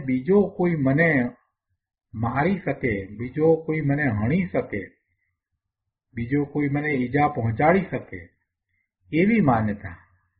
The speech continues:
આ બંને માન્યતાઓ છે, અને એવી માન્યતાઓ સહિત વર્તવું એ અધ્યવસાય. અને એવા અધ્યવસાય જે નક્કી નિયમથી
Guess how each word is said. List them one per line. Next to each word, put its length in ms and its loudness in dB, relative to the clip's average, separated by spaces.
આ 160 2
બંને 340 0
માન્યતાઓ 680 2
છે, 220 -14
અને 180 0
એવી 400 2
માન્યતાઓ 840 2
સહિત 420 -2
વર્તવું 520 -2
એ 140 0
અધ્યવસાય. 760 -2
અને 120 -2
એવા 360 2
અધ્યવસાય 680 2
જે 160 -2
નક્કી 720 -6
નિયમથી 720 -2